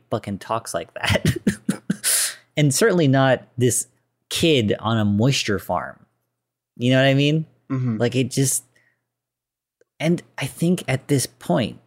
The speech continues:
Speaker 1: right, like, George Lucas has two films under his belt. He really wants to make this movie.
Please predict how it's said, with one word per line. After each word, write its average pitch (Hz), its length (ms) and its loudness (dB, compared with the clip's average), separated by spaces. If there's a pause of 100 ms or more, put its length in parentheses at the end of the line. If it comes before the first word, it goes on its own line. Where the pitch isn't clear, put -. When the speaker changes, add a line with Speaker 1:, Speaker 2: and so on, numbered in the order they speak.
(160)
Speaker 1:
right, 113 260 0
like, 113 220 -4
George 117 280 -2
Lucas 117 340 -2
has 98 180 -2
two 123 200 -2
films 107 680 -2
under 110 280 0
his 101 140 -2
belt. 104 460 -2 (280)
He 104 220 -4
really 98 240 0
wants 98 300 -2
to 104 60 -4
make 95 200 -4
this 95 240 -6
movie. 110 500 -4